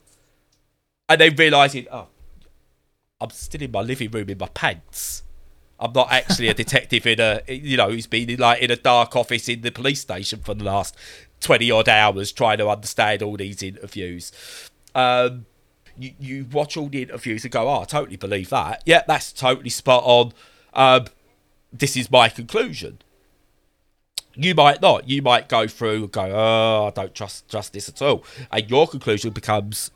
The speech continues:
something completely different. And immortality's the same. I've heard people go, "Well,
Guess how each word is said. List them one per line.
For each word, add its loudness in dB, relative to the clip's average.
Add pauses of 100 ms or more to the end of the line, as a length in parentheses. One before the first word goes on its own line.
something -2
completely -14 (100)
different. -10 (760)
And 0
immortality's -2
the -14
same. -6 (760)
I've 2
heard 2
people -12
go, -2
"Well, 0